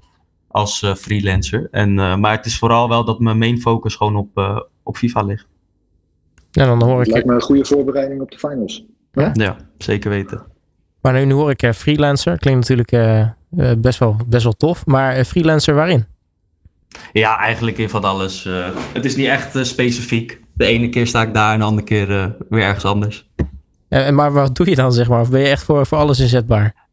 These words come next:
Speaker 1: Nou, het is gewoon, eh, bijvoorbeeld, ik heb, eh, afgelopen maandag heb ik, eh, als salesmedewerker gewerkt, eh, bijvoorbeeld.
Speaker 2: Ah,
Speaker 1: Dus
Speaker 2: oké.
Speaker 1: het is een beetje van alles.
Speaker 2: Dat is wel tof. Maar, eh,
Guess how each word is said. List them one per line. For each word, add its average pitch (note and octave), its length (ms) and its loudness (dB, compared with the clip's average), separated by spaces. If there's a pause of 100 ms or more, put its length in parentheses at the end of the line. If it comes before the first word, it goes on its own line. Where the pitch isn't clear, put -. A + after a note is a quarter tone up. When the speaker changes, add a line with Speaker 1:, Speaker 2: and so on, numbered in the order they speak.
(180)
Speaker 1:
Nou, A#2 220 2
het G2 120 -4
is A#2+ 140 -2
gewoon, A2 380 0
eh, G#2+ 100 -2
bijvoorbeeld, G#2 480 -2
ik A2+ 100 -8
heb, G#2 160 -2
eh, G#2 140 0
afgelopen G2 440 -2
maandag F#2 320 0
heb F2+ 160 -4
ik, - 180 -10
eh, F#2 380 0
als - 180 -4
salesmedewerker G2 680 -2
gewerkt, F#2 440 -2
eh, F#2+ 260 -2
bijvoorbeeld. F#2 600 -2
Speaker 2:
Ah, - 1160 -8
Speaker 1:
Dus G2 100 0
Speaker 2:
oké. - 80 0
Speaker 1:
het - 40 2
is A#2 100 0
een A2 60 -2
beetje G2+ 240 -2
van F2+ 140 -2
alles. F2+ 380 -4 (440)
Speaker 2:
Dat C3+ 120 2
is A2+ 60 0
wel A2+ 120 0
tof. D3+ 280 2
Maar, C#3 300 2 (240)
eh, D#3 220 4